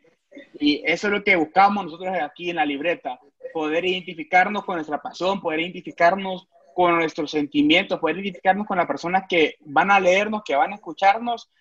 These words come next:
que van a seguirnos. Aquí tenemos una variedad de ideas que creemos que es lo que nos hace fuertes. Seguimos conociendo a los libreteros. Aquí estamos con Carlos Flores, de Gunners Honduras. Carlos, ¿cómo estamos?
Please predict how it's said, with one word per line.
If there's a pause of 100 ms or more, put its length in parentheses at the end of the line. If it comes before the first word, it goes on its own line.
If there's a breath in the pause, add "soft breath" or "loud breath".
(300 soft breath)
que
van
a
seguirnos.
Aquí
tenemos
una
variedad
de
ideas (240)
que
creemos
que
es
lo
que
nos
hace
fuertes. (1120 soft breath)
Seguimos
conociendo
a
los
libreteros.
Aquí
estamos
con
Carlos
Flores, (400)
de
Gunners
Honduras. (120)
Carlos,
¿cómo
estamos?